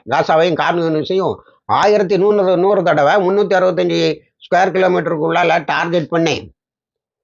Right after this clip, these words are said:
முப்பத்தொன்னாயிரம் ரெய்டையும் பண்ணான்னா அங்கே இவர்களுடைய குண்டு விழாத பகுதியே இருக்காது. இதை நான் ஒரு மாசத்துக்கு முன்னாடியே சொன்னேன். அடுத்ததால இருபத்தி ஆறாயிரம் ஸ்ட்ரைக்ஸ், அதாவது இருபத்தி ஆறாயிரம் தடவை மேல இருந்து, வானத்துல இருந்து என்ன செய்திருக்கான், குண்டு போட்டிருக்கான்.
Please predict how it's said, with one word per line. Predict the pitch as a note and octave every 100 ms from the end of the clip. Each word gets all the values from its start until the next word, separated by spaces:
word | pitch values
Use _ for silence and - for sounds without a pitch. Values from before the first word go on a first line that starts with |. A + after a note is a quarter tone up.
| -
முப்பத்தொன்னாயிரம் | D#3 A3+ G3+ G3+ F#3+ F#3 F#3
ரெய்டையும் | D#3+ F#3 G3 F#3+
பண்ணான்னா | E3+ E3+ D3+
அங்கே | D#3 F#3+ F3 F3+ F#3 G#3+
இவர்களுடைய | F3+ F#3+ F#3+ F3+ F3 F#3 G3
குண்டு | E3 G3 G3+
விழாத | F3+ F#3+ F#3+ G#3+
பகுதியே | G#3 G3 G#3 A3 G#3
இருக்காது. | F#3 F#3 C#3+
இதை | C#3+
நான் | D#3+ E3
ஒரு | E3+ G3
மாசத்துக்கு | G3+ G3
முன்னாடியே | F#3 F#3+ F#3+ G3 F#3
சொன்னேன். | E3 D3+ - _ _ _ _ _ _ C3+
அடுத்ததால | E3 F3+ G#3+ G3 E3 F#3
இருபத்தி | F3 G#3 A#3 G3+ A3
ஆறாயிரம் | G3 G3 G3 G3 F3
ஸ்ட்ரைக்ஸ், | - F3 F3 - - - -
அதாவது | C#3+ E3 D#3 G3
இருபத்தி | F3 A3 A3 G3
ஆறாயிரம் | F#3+ F#3+ F#3 F3
தடவை | E3+ F#3+ A3+
மேல | F3 F3 G3
இருந்து, | F3 F3+ F#3+ C#3+
வானத்துல | F3+ F#3+ E3+ D#3+
இருந்து | E3 F3
என்ன | E3+
செய்திருக்கான், | D#3+ D#3+ D#3 C#3 B2+ G2+ - _ _ -
குண்டு | F3+ F3+
போட்டிருக்கான். | D3+ B2 A#2 G#2